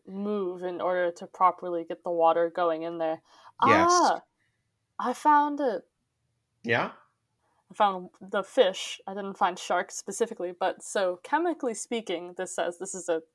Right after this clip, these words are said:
Speaker 1: Quora forum on,
Speaker 2: Mm-hmm.
Speaker 1: um, s-, fish. So water and salt always have to be at, in the same ratio in the inside of the fish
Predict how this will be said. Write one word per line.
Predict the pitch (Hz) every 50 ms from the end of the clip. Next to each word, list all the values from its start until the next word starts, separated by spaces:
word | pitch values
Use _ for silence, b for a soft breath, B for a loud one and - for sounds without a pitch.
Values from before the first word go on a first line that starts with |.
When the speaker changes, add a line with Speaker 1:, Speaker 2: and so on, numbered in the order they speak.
| _ _ _ _ _ _ -
Speaker 1:
Quora | - - 220 190 196 202 196 185 202 214 208
forum | - - 220 208 202 190 190 190 196 202 202 - _ -
on, | 190 180 170 185 170 190 -
Speaker 2:
Mm-hmm. | 110 110 107 175
Speaker 1:
um, | 185 156 - - - - - 202 _ _ _ _ _ _ _ _ _ _ _ _ _ _ _ _
s-, | - - - -
fish. | - 233 190 202 - - - - _ _ _ _ _ _ _ _ _ _
So | - - - 277 226
water | 202 180 - 233 269 285 330
and | 294 220 202 -
salt | - - - 233 202 190 214 208 - _
always | - 202 202 202 202 196 - -
have | 196 185 180 - -
to | -
be | 185 - 196 190 196 196 180 - - _ _ _ _ _
at, | - 190 202 202 -
in | - 208
the | 190 180
same | - - - 202 190 185 180 170
ratio | 180 180 165 180 - - 220 208 202 202 202 202 _ _ _ _ _ _ -
in | 202 196
the | 185 - -
inside | 190 202 202 - - 226 214 214
of | 226
the | 233
fish | - - 226 233 233 -